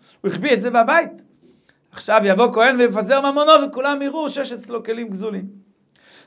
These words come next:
ועל צרות העין דכתיב, "ובא אשר לא הבית", ותנא דבי רבי שמואל, "מי שמיוחד ביתו לו, אשר לא הבית", היינו שהוא לא משאיל כלים לאחרים, רק משתמש לעצמו.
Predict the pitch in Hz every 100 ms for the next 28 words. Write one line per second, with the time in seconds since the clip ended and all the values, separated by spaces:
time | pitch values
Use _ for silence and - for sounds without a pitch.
0 | - 220 220 214 226 254 233 254 226 -
1 | 254 262 247 233 226 220 220 170 170 202
2 | 175 196 247 233 233 220 202 190 - 151
3 | 147 196 - _ - - - 285 - 233
4 | 214 190 196 233 185 214 202 202 269 262
5 | 233 302 165 - _ _ _ _ _ _
6 | _ _ _ _ _ _ _ _ _ _
7 | _ _ _ 226 220 262 214 233 330 262
8 | 220 196 147 - - _ _ _ _ -
9 | 277 302 262 202 262 262 311 330 - 320
10 | - 294 302 294 285 294 285 277 233 240
11 | 311 277 262 277 277 269 - 254 240 226
12 | 226